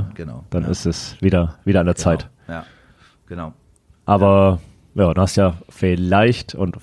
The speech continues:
Speaker 1: wahrscheinlich doch das eine oder andere Mal das Glück, dass du dann, dann nach acht, neun, zehn Jahren eben noch mal, noch mal ran darfst.
Speaker 2: Ja,
Speaker 1: Ja.
Speaker 2: das, äh,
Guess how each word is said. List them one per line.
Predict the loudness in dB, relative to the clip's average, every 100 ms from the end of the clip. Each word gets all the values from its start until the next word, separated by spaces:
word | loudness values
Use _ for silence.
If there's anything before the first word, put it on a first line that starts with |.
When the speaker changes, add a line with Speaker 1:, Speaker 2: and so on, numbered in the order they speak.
| -12
Speaker 1:
wahrscheinlich | -8 -4 -2 -2 -2
doch | -4 -4 -6 -8
das | -6
eine | -2 0
oder |
andere | 0 0
Mal | 0 0
das | -2 -4
Glück, | -4 -2
dass | -2
du | -2
dann, | -4
dann | -2 -2
nach | -4 -6 -6
acht, | -6 -2
neun, | -2 -2
zehn | 0 -2 0
Jahren | 0 -2 -6 -18 -20 -20 -20 _
eben | -2 0
noch | 0
mal, | 2 0
noch | 0
mal | 0
ran | 0 0
darfst. | 0 -2 -10 -18 -14
Speaker 2:
Ja, | -8 -8 -8 -12 _ -4
Speaker 1:
Ja. | -4
Speaker 2:
das, | -6
äh, | -6